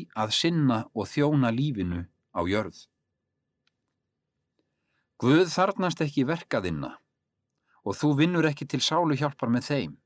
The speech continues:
en náungi þinn þarf á þér og verkum þínum að halda. Líttu þangað. Það segir Guð. Þú hugsar sjaldan til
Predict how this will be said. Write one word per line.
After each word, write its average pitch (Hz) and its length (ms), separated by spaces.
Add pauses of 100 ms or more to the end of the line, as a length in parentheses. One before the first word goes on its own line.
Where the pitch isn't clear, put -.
(880)
en 117 260
náungi 151 580
þinn 82 200 (360)
þarf 110 300
á 120 160
þér 143 400
og 127 100
verkum 120 340
þínum 98 320
að 92 100
halda. 90 280 (1300)
Líttu 131 380
þangað. - 560 (680)
Það 151 280
segir 113 360
Guð. 113 320 (1900)
Þú 139 180
hugsar 170 340
sjaldan 165 480
til 147 160